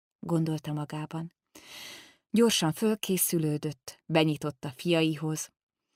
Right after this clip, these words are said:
Medvebőr kereveten feküdt a két gyerek egymást átölelve, s Szitári Kristófnak elszorult a szíve, ahogy föléjük hajolt. Háromszor is visszafordult az ajtóból,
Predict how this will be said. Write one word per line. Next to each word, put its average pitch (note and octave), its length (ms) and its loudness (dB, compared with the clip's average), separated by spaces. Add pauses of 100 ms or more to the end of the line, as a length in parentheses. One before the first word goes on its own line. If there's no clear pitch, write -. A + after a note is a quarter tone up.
(320)
Medvebőr F#3+ 600 4
kereveten D#3 580 -2
feküdt - 480 -8
a D3+ 60 -4
két F3 300 -2
gyerek D3 420 -6
egymást D3 480 -4
átölelve, C#3+ 840 -6 (500)
s - 100 -8
Szitári F#3+ 580 4
Kristófnak D3 800 -4 (160)
elszorult E3+ 720 2
a C#3+ 60 -4
szíve, C#3 560 -6
ahogy C#3+ 300 -8
föléjük C3 580 -4
hajolt. C#3+ 580 -10 (1000)
Háromszor F#3+ 560 4
is D#3+ 160 -2
visszafordult D#3 800 -2
az D3+ 140 -2
ajtóból, D#3 720 -2